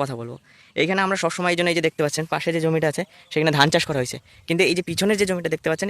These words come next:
এখানে কচু চাষ করা হয়েছে। ধান এখানে একবারই ফসল হয়, আর একবার ফসলে আমার মনে হয় একবারই আর্নিং বা একবার ইনকাম করা সম্ভব। কিন্তু এই যে, যে কচু ক্ষেতটা দেখতে পাচ্ছেন, প্রতি সপ্তাহে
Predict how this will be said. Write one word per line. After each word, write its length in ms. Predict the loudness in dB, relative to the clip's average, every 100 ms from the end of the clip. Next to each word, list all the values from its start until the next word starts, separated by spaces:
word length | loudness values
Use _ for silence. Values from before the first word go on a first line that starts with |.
| 0
এখানে 160 | 0 -2
কচু 160 | -2 -2
চাষ 100 | -2 -2
করা 80 | -4
হয়েছে। 160 | -6 -16 -20 -14 -2 4
ধান 120 | 6 6
এখানে 160 | 2 2 2
একবারই 240 | 4 2 2
ফসল 200 | -4 -4
হয়, 100 | -8 -8 0
আর 60 | 2 2 2
একবার 200 | 2 0
ফসলে 240 | -2 -2 0
আমার 120 | 0 -2
মনে 80 | 0
হয় 80 | 2
একবারই 260 | 2 2 0 -4 _ _ 2
আর্নিং 260 | 4 4 4
বা 60 | 4 4
একবার 180 | 2 0 0
ইনকাম 200 | -2 -2
করা 100 | -4 -6
সম্ভব। 200 | -10 -12 _ _ -10
কিন্তু 160 | -4 -2
এই 40 |
যে, 40 | -2
যে 40 | -2
কচু 140 | -2 -2
ক্ষেতটা 220 | -2 0 0
দেখতে 140 | 0 -2
পাচ্ছেন, 220 | -4 -6 -10 -18 _
প্রতি 240 | -6 -2 -2 0
সপ্তাহে 380 | -2 0 2